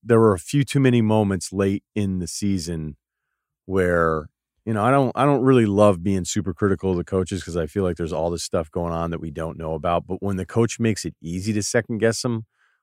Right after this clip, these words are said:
with some of the stuff, and you're like, "What the fuck's going on?" But I'm a big blame the player guys. Like, they were pathetic against Miami to close those first two games. And then in game three, you're going,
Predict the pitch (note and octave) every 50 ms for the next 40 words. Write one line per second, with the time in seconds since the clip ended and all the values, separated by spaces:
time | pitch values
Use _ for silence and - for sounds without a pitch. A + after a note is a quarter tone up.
0 | _ _ A2+ G#2 - - B2 A2+ A2+ A2 A2 - - - A#2+ A2+ A2+ A2 - -
1 | - _ _ _ _ _ _ _ _ _ _ - E2+ F2+ F2+ E2+ D#2+ D#2 D2 -
2 | _ _ _ - - F#2+ A2 - - A2+ - - - G#2 F#2+ F#2 F2 F2 F2+ F#2+
3 | G#2+ A2+ G#2+ G#2+ _ _ _ _ - B2+ B2 - - - C3 E3 F#3 E3 F3 G#3+
4 | F3 D3+ E3 F3+ F3 F3 E3+ D#3 - - D#3 F3+ E3+ G#2+ D2+ B1+ - - - -
5 | - - F2+ F2+ E2 - _ _ _ _ _ _ _ _ _ _ _ _ - A2+
6 | A2+ C#3 D3 D3+ C#3+ - _ - A2 - - - - - B2 A2 F2+ D#2 - -
7 | F2 E2 F#2 D#2 - - F2 E2 E2+ E2 E2+ E2 D#2 D#2 D2+ D2 C#2 D2 - -
8 | - - - F#2+ F#2+ G2+ F#2 - G#2+ F#2 - - G2+ F#2 - - - F#2+ F2 D#2+
9 | D#2+ D2+ D2+ C#2+ C#2+ C#2 C2+ C#2 - - - _ - D#2+ E2+ E2 E2+ D#2+ D#2 D2+
10 | C#2 D#2 F2+ F#2 F2 D#2+ C#2 - - - F#2+ G2 F#2+ E2 D2 C2+ C#2 C#2 - _
11 | _ _ _ _ _ _ _ _ - F2+ E2 D2+ D#2 D#2 D2+ D2 C#2+ C#2 C2+ C2